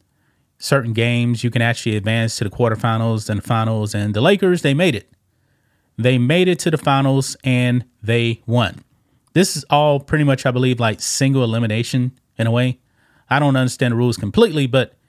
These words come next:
at the end of the day, it is not a real N B A title.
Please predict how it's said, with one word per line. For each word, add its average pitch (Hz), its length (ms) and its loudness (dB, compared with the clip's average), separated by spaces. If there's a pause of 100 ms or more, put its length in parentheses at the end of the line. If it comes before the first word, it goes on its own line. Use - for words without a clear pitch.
(300)
at 139 160 0
the 156 120 0
end 151 100 0
of 120 80 0
the 123 60 -2
day, 127 460 0 (480)
it 156 160 2
is 131 180 2
not 147 580 0 (380)
a 123 180 2
real 147 600 0 (280)
N 139 160 4
B 120 140 0
A 113 100 0
title. - 440 -4